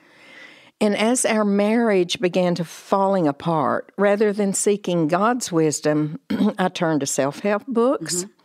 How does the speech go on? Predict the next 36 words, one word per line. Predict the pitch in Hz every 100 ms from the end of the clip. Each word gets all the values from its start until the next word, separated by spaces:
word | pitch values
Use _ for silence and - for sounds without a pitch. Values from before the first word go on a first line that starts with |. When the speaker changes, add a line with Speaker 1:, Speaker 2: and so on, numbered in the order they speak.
| _ _ _ - 214
Speaker 1:
I |
remember | 220 220 214 190
one | 180 185
of | 175 143
them | 143
was | 139 -
titled | 156 143 147
Looking | 156 165 160 147
Out | 127 -
for | 147
Number | 147 123 120
One. | 123 110 117 123 -
Speaker 2:
Mm-hmm. | 202 185 190
Speaker 1:
Oh. | 170 254 269
Speaker 2:
I | 226
think | 185 190
I've | 156
heard | 185 175
of | 170
that | 185 185
one. | 214 285 311 311 - - 285 262
Speaker 1:
And | 262 294 285 254 214
not | 202 202
only | 202 196
self-help | - 151 165 143
books | 180 233 240 - -
about | 185 175
how | 180 165
to |
be | 151 160
happy, | 185 262 254 254 247 240 233 220
Speaker 2:
Mm-hmm. | 196 190 -
Speaker 1:
but | 214
also | - 208 202 - 196 190
to | - 165
world-, | 170 175 170 180 160